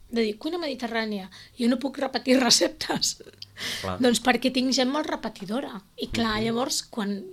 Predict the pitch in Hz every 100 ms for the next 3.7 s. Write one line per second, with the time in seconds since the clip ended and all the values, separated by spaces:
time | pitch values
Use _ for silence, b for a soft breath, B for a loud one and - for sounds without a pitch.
0 | - 196 220 254 285 277 294 294 - -
1 | - - - - - - - - 196 190
2 | 214 202 247 277 262 254 240 - 262 262
3 | 208 190 - - 214 196 190